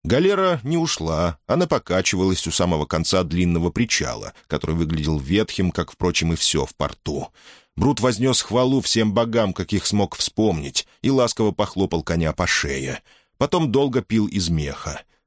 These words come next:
Казалось, Брут совсем высох под жарким солнцем, но его это не беспокоило. С радостным криком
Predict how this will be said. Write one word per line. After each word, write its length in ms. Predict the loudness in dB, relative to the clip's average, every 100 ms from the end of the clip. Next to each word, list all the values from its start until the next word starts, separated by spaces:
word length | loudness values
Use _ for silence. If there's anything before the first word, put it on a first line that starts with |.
| -4
Казалось, 380 | 0 2 0
Брут 240 | 0 -2 0
совсем 400 | -2 -2 0 0
высох 420 | 0 0 -2 -4
под 160 | -4 0
жарким 380 | 0 0 0
солнцем, 600 | 0 2 0 0 -4 -6 -14 _
но 140 | -2 0
его 200 | 2 2
это 380 | 0 -2 -8 -4
не 120 | -2
беспокоило. 880 | 0 0 -2 -4 0 2 0 -6 -12 _ _ _
С 140 | -4 0
радостным 480 | 0 -2 0 0
криком 500 | 2 2 2 2 0